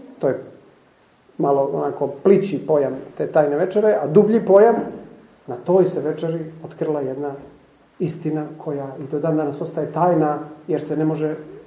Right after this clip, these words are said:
ustima iskazati njena punoća njene, te istine.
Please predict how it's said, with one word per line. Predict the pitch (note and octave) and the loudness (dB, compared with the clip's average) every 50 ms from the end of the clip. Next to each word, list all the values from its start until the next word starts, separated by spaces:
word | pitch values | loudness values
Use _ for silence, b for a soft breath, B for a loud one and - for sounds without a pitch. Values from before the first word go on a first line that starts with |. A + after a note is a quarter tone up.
| - - - _ _ - - - | -20 -20 -20 _ _ -20 -8 -6
ustima | F3 D#3 - - F3 E3 E3 E3 - | -6 -6 0 0 2 2 2 2 0
iskazati | G3+ D#3+ - G3 G#3+ A#3+ A#3+ A3+ G#3+ - G#3 F#3+ | -2 -2 4 6 8 8 8 6 4 4 4 6
njena | F3+ G3+ G3 F#3+ E3+ - - - - - - - - - | 6 6 8 6 4 2 0 -8 -12 -14 -18 -20 -20 0
punoća | - F#3 F#3 G3 G#3+ G#3 G3+ F#3+ | 6 8 10 10 10 8 8 8
njene, | F3 F3 F3 D#3+ D3+ D3+ - - - - | 8 8 8 8 6 6 4 0 -2 4
te | - E3+ E3 | 6 6 6
istine. | D3+ - - - - | 6 2 -2 -8 -10